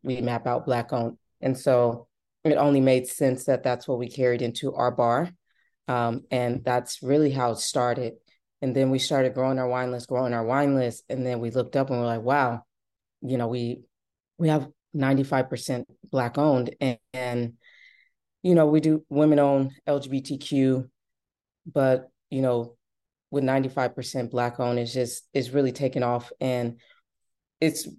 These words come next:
like I said, it's what we like, it's what we love, it's what we support, it's what we do. So it really is a reflection of us. When we first made the menu, to be honest, it was all reds <laughs> because, like, that's what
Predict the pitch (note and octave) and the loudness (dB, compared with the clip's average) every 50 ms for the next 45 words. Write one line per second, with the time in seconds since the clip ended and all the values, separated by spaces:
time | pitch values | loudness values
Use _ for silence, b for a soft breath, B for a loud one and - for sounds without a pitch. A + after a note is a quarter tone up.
0 | _ _ _ _ _ _ D3 C#3+ C3+ C3+ C3+ C3+ D3 C3 B2+ B2+ C#3 B2 A#2 C#3+ | _ _ _ _ _ _ 0 0 2 2 0 2 0 0 0 0 -2 0 0 2
1 | C#3+ C3+ B2 A2+ G#2+ - - B2 A#2 - C3 A#2+ A2+ C3 C3 B2+ B2+ B2+ B2 B2+ | 2 2 2 0 -2 -4 -8 -10 -6 -4 -4 -4 -2 -2 0 2 2 2 2 0
2 | B2+ A2 - - B2+ A2+ B2 B2 - C3+ - - - B2+ A#2 - - B2+ A2+ B2 | -2 -6 -4 -4 -4 -4 -4 -6 -8 -10 -6 -2 -2 -2 -2 -2 -4 -4 -4 -4
3 | A#2+ C3 A#2+ A#2 - C3 A#2+ A#2+ B2+ B2 B2 A#2+ A2+ A#2+ A2 A#2+ - - - C3 | -4 -6 -6 -4 -4 -4 -2 0 -2 0 0 -2 -2 -4 -6 -8 -10 -4 -2 -2
4 | B2 - - C3 A#2+ A#2 A2+ A#2 A2+ G#2+ - - b b b b _ _ C3 D3 | -2 -2 -4 -4 -4 -2 0 -2 -2 -2 -4 -10 b b b b _ _ 2 2
5 | C#3+ C3+ C#3+ - _ _ _ - - D#3+ D#3 D#3 D#3 - - - - _ - D3 | 2 2 0 -8 _ _ _ 0 4 6 6 6 4 2 -4 -8 -12 _ -8 -4
6 | C3 C3 C3+ C#3 C#3+ D3+ D3 - D#3 C3+ C3+ B2+ B2 A#2+ A#2+ A#2 A#2 A2+ A2+ A2+ | 0 4 6 6 6 4 4 2 2 2 2 0 0 -2 -2 -2 -2 -4 -6 -8
7 | A2 - - C3+ A2 A#2 A#2 B2 - - B2+ B2+ B2+ A#2+ A#2 A2 - - b b | -10 -12 -12 -10 -6 -4 -4 -4 -2 -2 0 0 2 0 0 -2 -4 -10 b b
8 | b b b b b _ - C3+ C#3 C3+ C3+ - - - C3+ B2+ B2 A#2 A#2+ A#2 | b b b b b _ 0 2 2 2 0 -4 0 2 4 4 4 4 4 2
9 | A2+ A2+ G#2+ - - - - - A2+ A#2 E3 F3 - - - - - - D#3+ A3 | 2 0 -2 -4 -8 -10 -8 -6 -6 -6 -6 -8 -6 -6 -6 -6 -2 4 6 6
10 | F#3+ - F3+ D#3+ D3 D3 C#3+ D3 C#3+ C#3+ C#3+ - D3+ C#3 B2+ A#2+ - | 8 8 8 6 6 6 4 4 4 4 0 0 0 2 2 0 -2